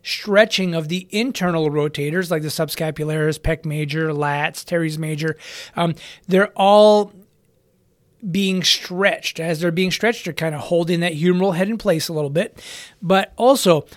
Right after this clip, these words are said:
the humeral head starts to migrate anteriorly, and as it starts to do that, the anterior glenohumeral capsule becomes taut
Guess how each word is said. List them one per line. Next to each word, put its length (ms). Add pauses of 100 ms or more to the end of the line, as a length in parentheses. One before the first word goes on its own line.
(120)
the 60
humeral 440
head 200
starts 360
to 120
migrate 800
anteriorly, 1160 (280)
and 160
as 200
it 100
starts 300
to 60
do 180
that, 260
the 160
anterior 460
glenohumeral 640
capsule 420
becomes 460
taut 480